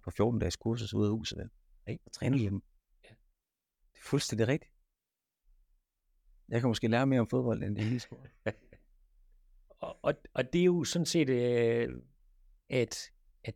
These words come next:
Speaker 2: det der med at, øh, have de her talenter, og sende dem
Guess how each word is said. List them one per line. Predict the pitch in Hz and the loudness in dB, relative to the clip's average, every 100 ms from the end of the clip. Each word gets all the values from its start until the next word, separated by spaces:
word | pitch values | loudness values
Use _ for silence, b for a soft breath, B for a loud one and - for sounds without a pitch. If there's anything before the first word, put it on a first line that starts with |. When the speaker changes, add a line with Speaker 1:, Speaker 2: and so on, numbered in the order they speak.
| - | 0
Speaker 2:
det | 131 | 4
der | 143 127 | 6 4
med | 117 123 135 | 2 2 0
at, | 139 113 107 104 101 101 | -2 0 2 4 4 2
øh, | 98 101 98 - _ - - 82 - - | 0 -2 -4 -10 _ -20 -20 -20 -20 -20
have | - 117 | -6 -4
de | 127 | -2
her | 117 131 98 92 92 - | 2 4 4 0 -4 -4
talenter, | - 113 131 107 - _ _ _ _ _ _ _ _ _ _ _ _ _ | 0 2 0 -4 -12 _ _ _ _ _ _ _ _ _ _ _ _ _
og | - 104 | -4 0
sende | 113 110 107 | 2 2 2
dem | 104 107 | 0 -2